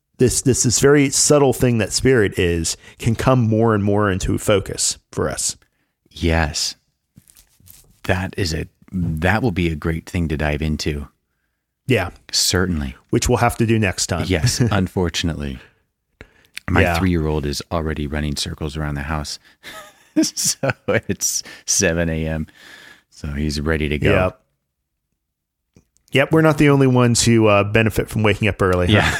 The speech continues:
Speaker 2: Yeah. <laughs> Amen.
Speaker 1: Cool.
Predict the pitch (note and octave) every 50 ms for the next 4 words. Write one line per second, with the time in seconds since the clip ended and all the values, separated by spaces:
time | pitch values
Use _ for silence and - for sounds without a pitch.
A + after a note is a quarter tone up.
0 | - - A3 - A2+ F#3 F3 - B2+ - F2 - C#3 C#3+ C3 A#2+ - F2+ E2 E2
1 | E2+ E2 D#2+ D#2+ - - _ _ _ - - - - - - - - - D#3 C3+
2 | A#2 G#2 F#2 F2 -